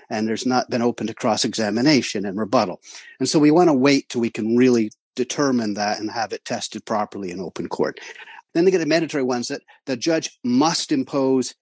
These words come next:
if they are asked for. And these are things like the identity of a victim of sexual assault. And that's that if the Crown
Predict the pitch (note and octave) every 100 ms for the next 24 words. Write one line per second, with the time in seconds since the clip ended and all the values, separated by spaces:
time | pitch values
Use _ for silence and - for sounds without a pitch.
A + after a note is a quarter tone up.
0 | _ D#3 - C3+ A#2+ A2 G2+ F#2 - E2+
1 | C#2+ B2+ D3+ D#3 C#3 C3 A#2 G#2+ G#2+ G#2+
2 | _ _ _ C3 B2+ C#3 C#3+ C3+ C3 A#2
3 | A2+ A2+ A#2 - A2 - A#2 - A#2 G2
4 | B2 - C3 G2+ - - - _ _ -
5 | A#2+ A#2+ C3+ C3+ D3+ - F#3 - D3 B2
6 | G#2 G#2